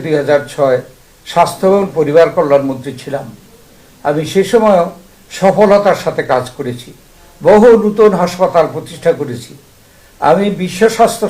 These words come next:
সংস্থার আমি সভাপতি নির্বাচিত হয়েছিলাম।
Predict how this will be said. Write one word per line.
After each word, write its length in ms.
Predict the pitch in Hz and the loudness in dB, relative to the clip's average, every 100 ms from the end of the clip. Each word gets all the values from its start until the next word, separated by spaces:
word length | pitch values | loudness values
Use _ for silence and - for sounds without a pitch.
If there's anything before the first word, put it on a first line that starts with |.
| 208 | -2
সংস্থার 420 | 190 135 - 147 - _ _ _ _ _ _ - | -4 -4 -4 -4 -6 _ _ _ _ _ _ -6
আমি 180 | 143 147 | -4 -2
সভাপতি 540 | 131 - 180 220 247 233 | -4 0 4 4 2 -2
নির্বাচিত 500 | 190 185 175 151 143 | 0 2 0 0 -8
হয়েছিলাম। 560 | 120 120 110 - - | -6 -8 -10 -14 -18